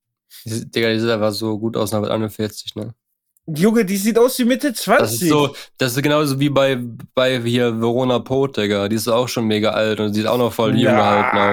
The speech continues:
Speaker 1: aus.
Speaker 2: also, aber die sieht nicht so jung aus wie Blümchen.
Speaker 1: Ja, aber trotzdem sieht noch
Speaker 2: Nee,
Speaker 1: gut aus
Speaker 2: jetzt
Speaker 1: für ihr,
Speaker 2: warte mal, wenn ich
Speaker 1: trotzdem
Speaker 2: jetzt
Speaker 1: sieht die noch
Speaker 2: sag
Speaker 1: jung, also gut aus für ihr Alter.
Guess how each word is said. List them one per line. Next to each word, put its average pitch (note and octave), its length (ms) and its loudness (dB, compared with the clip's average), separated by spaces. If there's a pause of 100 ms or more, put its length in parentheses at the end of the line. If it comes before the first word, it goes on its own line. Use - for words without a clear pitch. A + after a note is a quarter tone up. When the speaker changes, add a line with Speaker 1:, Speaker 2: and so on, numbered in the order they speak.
Speaker 1:
aus. A2 100 -2
Speaker 2:
also, D#3 240 2
aber D3+ 180 2
die D#3+ 160 -2
sieht D3+ 160 -4
nicht D#3+ 220 -4
so D#3 80 -2
jung E3 240 2
aus C#3+ 200 -2
wie D3 80 -4
Blümchen. D3 640 -2 (200)
Speaker 1:
Ja, G#2 180 2
aber G#2+ 120 2
trotzdem A2 320 -4
sieht F#2+ 200 -6
noch C#3+ 80 2
Speaker 2:
Nee, E3 140 4
Speaker 1:
gut E3 100 2
aus - 60 0
Speaker 2:
jetzt D#3 100 4
Speaker 1:
für - 60 2
ihr, D#3 80 4
Speaker 2:
warte D#3 160 4
mal, D3+ 180 4
wenn D3 80 2
ich D3 160 2
Speaker 1:
trotzdem C3 80 2
Speaker 2:
jetzt A2+ 80 2
Speaker 1:
sieht A2 100 0
die - 80 2
noch A2+ 80 8
Speaker 2:
sag G#2+ 80 4
Speaker 1:
jung, A2 200 2
also A#2 440 0
gut A#2 200 -4
aus G#2+ 100 -4
für - 120 -2
ihr G#2+ 140 2
Alter. G#2 500 -2